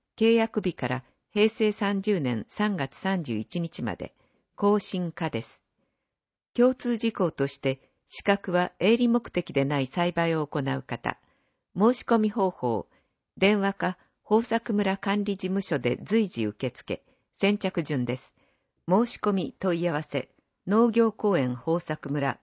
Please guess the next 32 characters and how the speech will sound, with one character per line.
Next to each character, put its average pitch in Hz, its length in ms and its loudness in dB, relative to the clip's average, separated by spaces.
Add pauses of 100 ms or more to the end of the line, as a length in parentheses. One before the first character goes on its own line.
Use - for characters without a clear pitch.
管 190 220 -2
理 165 120 -4
事 156 120 -8
務 143 100 -2
所、 - 260 -6 (420)
電 170 260 4
話 160 260 -4
六 170 300 0
零 214 200 2
の 123 280 -2
一 190 260 -6
七 175 300 0
二 135 220 0
零。 120 260 -6 (720)
月 185 320 0
曜 226 180 4
休 160 240 0
館 139 240 0
で 123 120 -2
す。 - 200 -18 (520)
祝 - 220 -2
日 233 260 2
の 220 120 4
場 196 160 2
合 202 140 2
閉 185 200 -2
館 170 280 -2
し、 - 300 -8
翌 160 280 0
日 - 280 -6
休 143 220 -2
館。 123 300 -4